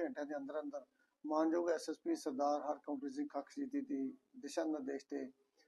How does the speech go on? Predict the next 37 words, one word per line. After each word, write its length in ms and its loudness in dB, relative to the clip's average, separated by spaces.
ਦੋਸ਼ੀ 340 2
ਗ੍ਰਿਫਤਾਰ 360 2
ਕਰਨ 260 -4
ਵਿੱਚ 100 -6
ਸਫਲਤਾ 320 -4
ਹਾਸਲ 200 -4
ਕੀਤੀ 280 -6
ਹੈ। 120 -4
ਇਸ 180 -2
ਮੁਕੱਦਮੇ 520 2
ਦੀ 100 0
ਤਫਤੀਸ਼ 600 4
ਬੜੇ 260 4
ਆਧੁਨਿਕ 600 0
ਢੰਗ 200 4
ਤਰੀਕੇ 260 0
ਨਾਲ 100 4
ਕੀਤੀ 260 -2
ਜਾ 140 2
ਰਹੀ 180 4
ਹੈ। 100 -2
ਜੇਕਰ 280 4
ਇਸ 180 4
ਕਿਸੇ 400 -2
ਵੀ 160 2
ਹੋਰ 260 4
ਦੋਸ਼ੀ 280 0
ਦਾ 120 6
ਵੀ 120 4
ਕੋਈ 180 4
ਰੋਲ 200 6
ਹੋਇਆ 260 2
ਤੇ 100 2
ਤਾਂ 220 4
ਵੀ 80 0
ਦੌਰਾਨੇ 300 4
ਤਫਤੀਸ਼ 440 -4